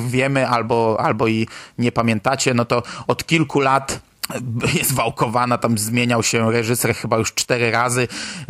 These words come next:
y, forma tego zmieniała się już wielokrotnie, my już przestaliśmy w ogóle informować na ten temat, dopóki jakieś konkrety się nie pojawią,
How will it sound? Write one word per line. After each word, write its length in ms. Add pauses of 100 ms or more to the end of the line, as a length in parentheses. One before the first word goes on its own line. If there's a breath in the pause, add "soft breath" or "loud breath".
(180)
y, 40
forma 420
tego 220
zmieniała 380
się 140
już 220
wielokrotnie, 580
my 60
już 120
przestaliśmy 580
w 60
ogóle 320 (300 loud breath)
informować 560
na 80
ten 180
temat, 380
dopóki 500
jakieś 240
konkrety 440
się 160
nie 100
pojawią, 540